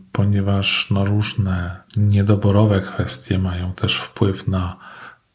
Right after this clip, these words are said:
taką, no, równowagę naszych neuroprzekaźników, na przykład witamina D trzy jest takim ważnym stabilizatorem i układu serotoninergicznego i dopaminergicznego, e, więc jej niedobór na pewno będzie, e,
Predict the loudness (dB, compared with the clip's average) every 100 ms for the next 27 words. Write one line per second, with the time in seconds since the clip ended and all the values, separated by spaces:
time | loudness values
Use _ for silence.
0 | _ -4 -4 -6 -4 -2 2 2 2 0
1 | 4 4 4 2 0 -2 -10 -20 -20 -8
2 | -2 0 0 0 0 2 0 -4 -2 -2
3 | 2 2 2 -2 -2 -6 -6 -4 -6 -6
4 | -14 -20 -20 -20 -20 -20 _ -8 -2 -2
5 | 0 0 0 0 -4 -6 0 2 2 0
6 | -2 -2 -2 0 2 0 -2 -2 -2 -6
7 | -2 -2 0 0 0 2 2 2 0 -4
8 | -6 -10 -4 -2 -2 -2 0 0 0 -2
9 | 0 -2 -4 -4 0 0 2 0 0 0
10 | 0 -2 0 0 2 0 0 -2 0 2
11 | 2 2 -2 -4 -10 -12 -10 -10 -10 -12
12 | -12 -14 -16 -20 0 2 2 0 -2 -2
13 | 0 4 6 6 6 4 4 2 4 2
14 | 2 2 2 0 -2 -2 -2 0 0 -2
15 | -2 -4 -6